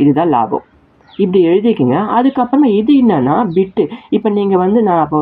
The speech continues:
நான் ஒரு நூத்தி நாப்பத்தி மூணு பிட்டு வாங்கியிருக்கேன். அப்போ நான் வந்து ஃபஸ்ட்டு எழுதியிருக்கேன் இது கணக்கு, அதனால அதை அப்படியே காமிக்கிறேன். நூத்தி நாப்பத்தி மூணு பிட்டு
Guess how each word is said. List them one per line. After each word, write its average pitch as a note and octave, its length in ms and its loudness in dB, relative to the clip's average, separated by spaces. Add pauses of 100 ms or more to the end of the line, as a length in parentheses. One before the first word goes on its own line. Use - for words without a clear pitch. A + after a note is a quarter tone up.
(320)
நான் D#3+ 200 0
ஒரு D3+ 140 -2
நூத்தி F#3+ 260 0
நாப்பத்தி D#3 360 -2
மூணு C3 220 -2
பிட்டு G#3 260 -2
வாங்கியிருக்கேன். D3 480 -2
அப்போ - 140 -6 (1600)
நான் C3+ 140 -2
வந்து D3+ 180 -4
ஃபஸ்ட்டு F3+ 360 0
எழுதியிருக்கேன் F#3 500 0
இது A#2+ 80 -4 (100)
கணக்கு, D3 280 -4
அதனால C3 240 0
அதை A2+ 140 -4
அப்படியே D3 240 -4
காமிக்கிறேன். A#2+ 500 -4 (400)
நூத்தி B3+ 300 2
நாப்பத்தி F#3 360 -2
மூணு B2+ 200 0
பிட்டு F#3 180 0